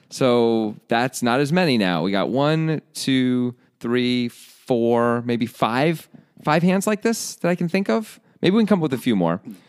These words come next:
where he's gonna call for sh-, where he's probably gonna have to call and we're way ahead. But the, the, all the other hands that he ultimately decides to call with, we're behind two, I think, except, again, maybe king queen has to three bet and then double the pot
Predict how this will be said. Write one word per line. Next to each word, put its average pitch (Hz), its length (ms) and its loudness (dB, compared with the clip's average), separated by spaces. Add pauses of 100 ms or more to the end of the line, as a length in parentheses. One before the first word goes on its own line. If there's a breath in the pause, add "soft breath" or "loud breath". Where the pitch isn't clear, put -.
(340 loud breath)
where 120 140 4
he's 127 140 2
gonna 123 200 2
call 113 240 2
for 123 140 -2
sh-, - 160 -8
where 143 140 2
he's 135 120 0
probably 160 360 2
gonna 160 160 2
have 147 120 0
to 156 80 -2
call 120 280 2
and 113 180 0
we're 110 80 4
way 107 220 2
ahead. 87 320 -6 (1120 soft breath)
But 165 160 0
the, 165 140 2 (400)
the, 156 220 0 (100)
all 220 200 4
the 269 120 2
other 247 140 4
hands 214 220 2
that 180 100 -2
he 165 80 0
ultimately 185 320 0
decides 147 320 -2
to 156 60 -2
call 214 300 -2
with, 101 420 0 (840)
we're 233 420 0
behind 233 720 -2
two, 156 220 2
I 127 80 2
think, 247 360 -2
except, 185 420 -2 (260 soft breath)
again, 180 360 2
maybe 165 300 2
king 220 280 2
queen 208 540 2
has 156 220 0
to 147 100 0
three 185 320 0
bet 226 400 0
and 151 120 0
then 135 220 2
double 190 360 2
the 185 80 2
pot 165 440 -2